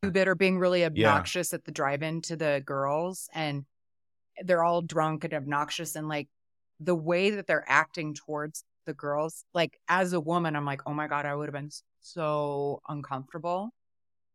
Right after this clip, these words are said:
Speaker 1: So I hear what you're saying, but I do think as a character study, he, so they all have, like, a total shit home life, all the greaser
Speaker 2: Yeah,
Speaker 1: kids.
Speaker 2: of course, of course.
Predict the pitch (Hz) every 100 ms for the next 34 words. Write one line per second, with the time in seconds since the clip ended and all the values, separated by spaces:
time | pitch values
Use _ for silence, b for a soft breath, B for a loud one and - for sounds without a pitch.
0 | _ _ - 190 180 220 240 220 175 -
1 | 175 170 160 151 160 - 202 220 - 175
2 | 160 - _ _ _ _ _ _ _ _
3 | _ _ _ _ _ - 185 175 185 196
4 | 180 185 165 - 175 156 143 147 _ _
5 | _ _ _ - - 226 214 214 214 -
6 | _ _ _ _ _ _ _ - - 254
7 | 233 240 254 269 269 185 180 143 143 -
8 | 233 190 147 - 190 - 170 156 127 -
9 | 82 _ _ - 165 160 147 151 143 147
10 | 151 - - 98 - 123 98 - - -
11 | - - 98 80